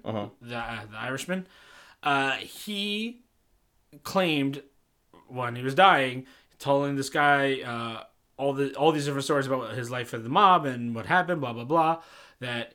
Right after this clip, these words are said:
Speaker 2: he killed Joey Gallo when it was originally suspected that he was killed by four Italian Americans from a rival Colombo family. Uh,
Speaker 1: Colombo family.
Speaker 2: the Colombo family. There's a famous <laughs> New York
Speaker 1: It just sounds
Speaker 2: crime
Speaker 1: like
Speaker 2: family. Um, then,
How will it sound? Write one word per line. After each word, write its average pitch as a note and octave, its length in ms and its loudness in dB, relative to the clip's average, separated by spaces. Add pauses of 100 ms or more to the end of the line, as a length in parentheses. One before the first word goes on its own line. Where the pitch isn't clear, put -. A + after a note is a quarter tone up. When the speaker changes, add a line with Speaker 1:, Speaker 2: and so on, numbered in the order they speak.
Speaker 2:
he C3 200 -12
killed B2 280 -4
Joey B2+ 220 -4
Gallo E3+ 400 6
when C3+ 140 0
it B2+ 40 -2
was B2 120 -6
originally C#3 240 0
suspected C#3 400 -6
that C3 60 -2
he B2+ 60 -2
was A#2+ 140 -8
killed C3 220 -2
by A2+ 100 -4
four B2+ 480 -2
Italian G#3 340 4
Americans C3 340 0
from C3 120 -6
a C3 40 -4
rival B2+ 260 -2
Colombo F3 340 0
family. E3+ 520 -4 (400)
Uh, - 100 -8
Speaker 1:
Colombo F#4 440 8
family. D#4+ 460 -2 (220)
Speaker 2:
the C#3+ 200 -6
Colombo C4+ 300 -4
family. A2 300 -10
There's C#3 160 -6
a D#3 60 -6
famous G3 600 0 (140)
<laughs> - 100 -14
New G#3 100 -2 (120)
York D#3+ 240 0
Speaker 1:
It B2 60 0
just C#3 180 4
sounds B2 180 8
Speaker 2:
crime A#2 100 4
Speaker 1:
like A#2 120 2
Speaker 2:
family. G#2+ 160 -12 (520)
Um, D3 600 2
then, C#3 400 -6